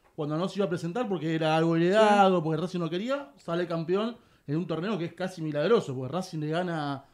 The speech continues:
Speaker 1: un campeonato imposible a River, con la vuelta de Milito,
Speaker 2: Sí.
Speaker 1: sale campeón, un buen dos mil quince. Tiene un mal dos mil dieciséis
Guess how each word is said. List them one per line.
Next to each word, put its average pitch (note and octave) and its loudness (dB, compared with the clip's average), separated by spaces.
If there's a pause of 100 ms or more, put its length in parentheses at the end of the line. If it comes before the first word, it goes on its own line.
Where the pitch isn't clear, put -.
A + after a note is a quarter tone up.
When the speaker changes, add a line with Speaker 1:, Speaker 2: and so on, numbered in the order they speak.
(300)
Speaker 1:
un F3 -4
campeonato E3+ -2
imposible F#3 -2
a F3+ 4
River, A3+ 4
con E3+ -4
la D3 -2
vuelta F#3 4
de F3 4
Milito, A3+ -2
Speaker 2:
Sí. B3 0
Speaker 1:
sale F3+ 0
campeón, B3 0
un G3 -2
buen A#3 0
dos G#3 2
mil G#3 -2
quince. D#3 -4 (760)
Tiene G3 6
un G3+ 4
mal C#4 6
dos B3 6
mil A#3 2
dieciséis B3 -2